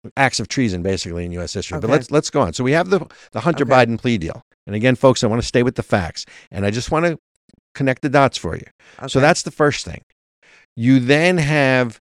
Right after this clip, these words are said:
Speaker 1: Chuck Grassley, who unredacted the form that he got from the I-, from the,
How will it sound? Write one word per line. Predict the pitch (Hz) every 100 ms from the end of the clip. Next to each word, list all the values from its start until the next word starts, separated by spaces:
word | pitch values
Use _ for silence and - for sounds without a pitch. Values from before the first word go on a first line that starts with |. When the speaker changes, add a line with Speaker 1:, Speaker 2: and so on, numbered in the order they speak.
| _ _ _ _ _ _ _
Speaker 1:
Chuck | - 160 -
Grassley, | 131 135 147 - 110
who | 101 131 117 113 110 - _ _ _ _ _ _ _ _ _ _ -
unredacted | 165 190 165 135 135 127 98 87 90 _ _ _ _
the | - 113 113 107 95 _
form | - - 175 143
that | 120
he | 117
got | 123 120
from | 120 107
the | 110
I-, | 113 120
from | - 113 101
the, | 98